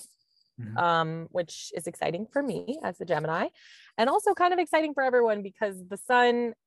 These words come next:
Speaker 2: <laughs> really is gonna offset a little bit of the pain of the Mercury retrograde. The sun actually conjoins Mercury at one point. So I think
Speaker 1: Oh.
Speaker 2: that, I think that that will take a little pressure off the retrograde there,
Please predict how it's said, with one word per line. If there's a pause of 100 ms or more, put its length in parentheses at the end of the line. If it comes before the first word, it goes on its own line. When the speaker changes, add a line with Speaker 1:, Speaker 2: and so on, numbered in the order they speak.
(180)
Speaker 2:
<laughs>
really
is
gonna
offset
a
little
bit
of
the
pain
of
the
Mercury
retrograde. (400)
The
sun
actually
conjoins
Mercury
at
one
point.
So (420)
I
think
Speaker 1:
Oh.
Speaker 2:
that,
I (100)
think
that
that
will
take
a
little
pressure
off (200)
the
retrograde
there,